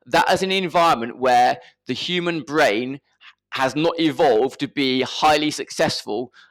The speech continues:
uh, at making decisions in those situations. So there's, you know, there's a lot of things that are happening psychologically and, and in the body, physiologically, and in the brain, neurologically, that are going on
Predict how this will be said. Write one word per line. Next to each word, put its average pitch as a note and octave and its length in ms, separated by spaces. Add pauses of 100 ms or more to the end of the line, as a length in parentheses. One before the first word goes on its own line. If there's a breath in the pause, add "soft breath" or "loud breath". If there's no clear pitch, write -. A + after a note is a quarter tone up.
uh, A#2+ 300
at - 140
making D3+ 360
decisions B2 640
in D3 120
those C3 180
situations. B2 640
So B2 80
there's, B2+ 200
you C3 60
know, B2 80
there's A#2 120
a E3 40
lot - 80
of E3+ 60
things E3+ 160
that E3 80
are D3 80
happening B2 360
psychologically D3+ 840
and, A#2 160
and C3 100
in C3+ 100
the B2 120
body, D3 280
physiologically, D3+ 800
and C3 100
in C3 60
the B2+ 80
brain, C3+ 360
neurologically, C3+ 540
that B2+ 80
are D3+ 160
going D#3 160
on C3 240